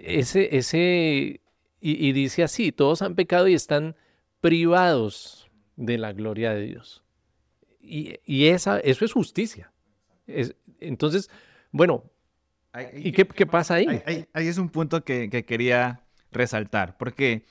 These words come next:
Speaker 2: este versículo de Romanos tres veintitrés dice, "Por cuando todos pecaron y están destituidos o no alcanzan la, la gloria de Dios", pero no dice, "Por cuando todos pecaron y se van al infierno", porque hay un punto importante que debemos entender nosotros.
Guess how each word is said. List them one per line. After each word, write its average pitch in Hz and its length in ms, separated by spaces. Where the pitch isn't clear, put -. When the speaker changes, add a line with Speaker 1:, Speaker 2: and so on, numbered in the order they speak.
Speaker 2:
este 143 240
versículo 143 420
de 135 80
Romanos 123 300
tres 127 180
veintitrés 117 360
dice, 117 220
"Por 113 160
cuando 110 220
todos 139 280
pecaron 127 560
y 104 180
están 117 280
destituidos 113 840
o 104 160
no 113 160
alcanzan 117 720
la, 101 180
la 107 220
gloria 127 480
de 107 60
Dios", 110 300
pero 127 200
no 147 120
dice, 165 260
"Por 139 180
cuando 117 220
todos 143 260
pecaron 127 480
y 123 60
se 110 120
van 107 160
al 113 120
infierno", 104 560
porque 127 260
hay 156 120
un 175 120
punto 196 280
importante 147 600
que 135 120
debemos 123 380
entender 110 460
nosotros. 95 560